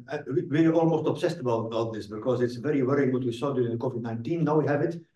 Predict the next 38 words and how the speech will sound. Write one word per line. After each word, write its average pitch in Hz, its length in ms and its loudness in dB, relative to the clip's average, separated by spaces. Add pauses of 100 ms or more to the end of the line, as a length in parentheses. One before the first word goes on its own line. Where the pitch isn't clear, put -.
(220)
Now 147 100 0
W 127 300 2
H 131 100 0
O 143 100 4
is 127 160 0
trying, 143 320 0 (580)
well, 123 120 2
member 165 280 4
states - 540 -6
are 113 140 -6 (100)
trying 139 460 0
to 147 120 0
have 131 140 0
a 127 60 2
pandemic 127 540 0
treaty, 175 440 0
a - 60 -2
pandemic, 123 480 2
uh, 117 220 2
agreement, 156 380 2 (720)
and 127 120 0
so 190 260 0
much 165 160 0 (120)
fake 156 200 2
news, - 520 -2 (460)
uh, 107 300 0 (120)
around. 101 240 -2
So 127 600 0 (720)
this 160 160 2
is 160 180 2
something 170 420 2
that 127 180 0
actually 151 400 -2 (440)
my 123 120 -2
director 120 400 0
Rob 151 260 0
has 127 160 -4
been 127 220 0